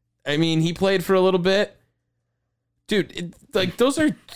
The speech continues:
three home runs there with Zadarius Preston and Adrian Amos, uh, easily. And there's only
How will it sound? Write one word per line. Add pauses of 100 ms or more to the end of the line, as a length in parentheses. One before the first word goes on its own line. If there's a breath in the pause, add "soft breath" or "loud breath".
(120)
three
home
runs
there
with
Zadarius
Preston
and
Adrian
Amos, (220)
uh, (500)
easily.
And
there's
only